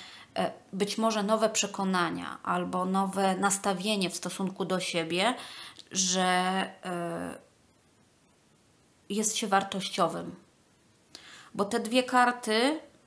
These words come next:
czytane bez tych pozycji mówią o tym, że człowiek nie czuje się zbyt dobrze, e, sam ze sobą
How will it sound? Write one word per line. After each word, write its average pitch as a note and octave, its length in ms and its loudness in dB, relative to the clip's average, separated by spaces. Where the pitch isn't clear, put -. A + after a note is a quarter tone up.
czytane A#3 460 4
bez A3 360 4
tych A3+ 180 -6
pozycji G#3+ 460 -4
mówią G#3 340 -2
o G#3+ 100 4
tym, A3 220 -2
że G3+ 100 -4
człowiek G#3 400 -6
nie G3 120 -2
czuje F#3+ 440 -2
się - 220 -10
zbyt F#3 300 -10
dobrze, F2 520 -6
e, F#3 300 -4
sam G3+ 260 -2
ze F#3+ 120 -2
sobą G3 440 2